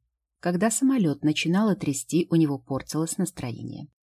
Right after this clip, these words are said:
Уже пообедавший Бенкалета обернулся к Дронго. "Вы говорили, что плохо переносите долгие перелеты", вспомнил он. "Я вообще плохо переношу перелеты", ответил Дронго. Энцо поднялся и подошел к нему, усаживаясь рядом.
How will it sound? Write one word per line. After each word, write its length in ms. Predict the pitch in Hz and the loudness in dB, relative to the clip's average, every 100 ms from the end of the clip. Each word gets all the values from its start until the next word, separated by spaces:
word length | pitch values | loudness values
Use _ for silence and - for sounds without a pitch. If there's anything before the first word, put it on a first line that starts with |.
| _ _ - | _ _ -2
Уже 340 | 196 214 214 | 2 2 2
пообедавший 800 | 214 202 202 233 147 - 147 139 | 2 0 2 0 0 -2 -2 -2
Бенкалета 680 | 147 156 151 180 233 277 247 | 2 2 2 0 0 0 0
обернулся 560 | 180 170 160 156 - | 2 4 4 2 0
к 80 | 151 | -4
Дронго. 480 | 135 123 113 113 117 _ _ _ _ _ _ _ _ _ _ | -4 -4 -6 -8 -10 _ _ _ _ _ _ _ _ _ _
"Вы 400 | - 165 175 165 | 0 4 6 4
говорили, 480 | 160 165 175 202 175 | 4 2 4 4 4
что 240 | 131 - 160 | 2 -2 0
плохо 360 | 185 160 - | 2 2 0
переносите 600 | 127 139 151 165 147 - | 0 4 4 4 0 -2
долгие 380 | 139 156 143 156 | 0 0 2 2
перелеты", 560 | 156 180 208 143 120 120 | 2 2 2 0 -2 -4
вспомнил 520 | - - 143 135 143 - | -4 -2 0 0 -2 -4
он. 320 | 135 151 - _ _ _ _ _ _ _ _ _ _ _ - | -6 -6 -10 _ _ _ _ _ _ _ _ _ _ _ -2
"Я 240 | 165 170 | 2 4
вообще 340 | 175 175 160 | 4 2 -2
плохо 380 | 143 139 175 - | 0 0 0 0
переношу 480 | 139 135 135 - 156 | 0 0 0 -2 -2
перелеты", 540 | 165 156 127 120 120 | 0 2 2 -2 -4
ответил 580 | 135 143 - 135 123 160 | -4 -4 -4 -6 -4 -4
Дронго. 460 | 143 113 - - 160 _ _ _ _ _ _ _ _ _ | -2 -6 -8 -12 -14 _ _ _ _ _ _ _ _ _
Энцо 340 | 202 262 - | 2 4 2
поднялся 600 | - 208 208 247 247 - | 0 0 2 2 0 0
и 80 | 220 | 0
подошел 440 | 214 165 160 170 151 | 0 0 0 -2 -2
к 120 | - | 0
нему, 240 | 170 226 | 2 2
усаживаясь 640 | 233 - 156 170 151 131 - | 2 0 -2 -2 -2 -2 -4
рядом. 500 | 120 120 120 120 | -6 -4 -4 -6